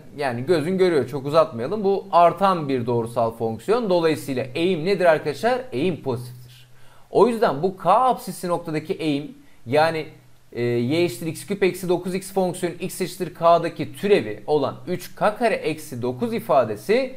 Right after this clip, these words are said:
ne olmak zorunda? Pozitif olmak zorunda. Türev pozitif olmak zorunda çünkü eğim pozitif. O halde, o halde üçe böldük ar-, hatta şöyle yapalım, evet. Üç K kare büyüktür dokuz geldi galiba.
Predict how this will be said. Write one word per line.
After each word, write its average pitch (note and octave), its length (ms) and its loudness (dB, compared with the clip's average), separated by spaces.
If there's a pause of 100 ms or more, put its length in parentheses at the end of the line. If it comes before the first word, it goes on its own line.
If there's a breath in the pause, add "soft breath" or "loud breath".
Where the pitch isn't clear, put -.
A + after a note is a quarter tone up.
(360 loud breath)
ne F3 80 -2
olmak G3+ 360 2
zorunda? F#3 560 2
Pozitif D3+ 340 -2
olmak F#2 320 -6
zorunda. - 300 -14
Türev G3 360 0
pozitif F3+ 340 -2
olmak A#2 260 -4
zorunda D3 260 -4
çünkü B2 280 -6
eğim C#3 380 -4 (340 loud breath)
pozitif. - 320 -6 (580 soft breath)
O F3 160 6
halde, C3 320 2 (160)
o G#2+ 100 -8
halde A2 280 -10 (540 soft breath)
üçe F#3+ 320 4
böldük G3+ 360 2
ar-, E3+ 200 4 (100)
hatta E3+ 360 0
şöyle E3+ 260 -2
yapalım, D3+ 300 -2
evet. C3+ 300 -4 (180)
Üç G3 360 -8
K G#3+ 200 2
kare G3 360 0
büyüktür F#3 500 -4
dokuz E3+ 380 -2
geldi A#2+ 300 2
galiba. A2 640 0